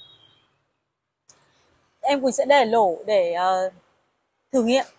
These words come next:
Ở chiếc xe nhà em Quỳnh thì đã được trải thảm sàn trần trám sáu D nhá, nên là trông em nó rất là sạch. Ok. Đấy, nghe, ờ, nghe bô là đã thấy, ờ, đã thấy sport rồi.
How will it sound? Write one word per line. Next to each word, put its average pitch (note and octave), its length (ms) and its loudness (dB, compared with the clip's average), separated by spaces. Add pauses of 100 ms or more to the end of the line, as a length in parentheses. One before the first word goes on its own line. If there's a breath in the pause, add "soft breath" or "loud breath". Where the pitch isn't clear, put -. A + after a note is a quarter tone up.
(300 soft breath)
Ở - 80 -2
chiếc G4+ 160 0
xe G4+ 200 4
nhà F4 100 4
em C#4 140 4
Quỳnh D4+ 240 0
thì C4+ 100 -2
đã A#3+ 140 4
được E4+ 200 -2
trải B3 260 4
thảm A3 280 0
sàn A3+ 320 0
trần G#3+ 200 -6
trám G#3 240 -6
sáu A3+ 240 0
D D4 40 6 (200)
nhá, E4+ 120 6 (180)
nên D4 120 4
là C4 100 4
trông B3+ 160 -4
em A#3+ 160 0
nó A3+ 140 2
rất F4 100 0
là G#4+ 60 -2
sạch. B3 240 0 (2250)
Ok. A3 280 -12 (1200)
Đấy, G#3 300 2
nghe, B3 360 4
ờ, A3+ 640 6
nghe B3 260 4
bô B3+ 280 10
là A3 100 4
đã A3+ 200 2
thấy, A3+ 280 2
ờ, E4 240 8
đã C4+ 200 4
thấy C#4 200 4
sport E4 360 6
rồi. C#4 140 6